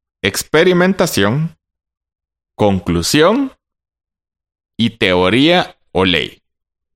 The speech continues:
Aquí en el libro la vamos a encontrar distribuida un poco diferente, pero esos son los cinco pasos básicos del método científico que usted ya sabe de cursos anteriores.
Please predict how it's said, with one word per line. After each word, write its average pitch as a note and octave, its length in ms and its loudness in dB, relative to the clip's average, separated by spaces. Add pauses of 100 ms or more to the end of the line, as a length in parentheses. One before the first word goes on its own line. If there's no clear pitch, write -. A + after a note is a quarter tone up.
(720)
Aquí - 280 -2
en B3+ 160 0
el A3+ 140 2
libro A3 240 4
la G3 100 2
vamos B2+ 260 2
a F#3 40 0
encontrar C3 400 0
distribuida C3 920 0
un A2+ 180 -2
poco C3 280 0
diferente, E3 560 2
pero A2 240 0
esos D#3 220 0
son D3 160 0
los C#3+ 140 0
cinco B2 720 -2
pasos G2 400 0
básicos B2 460 -2
del F2 100 0
método G#2 360 0
científico F#3 680 -2
que G#2 140 0
usted C#3+ 320 2
ya D3 180 2
sabe C3+ 300 2
de G#2 160 0
cursos G#2+ 340 -2
anteriores. E2 640 -6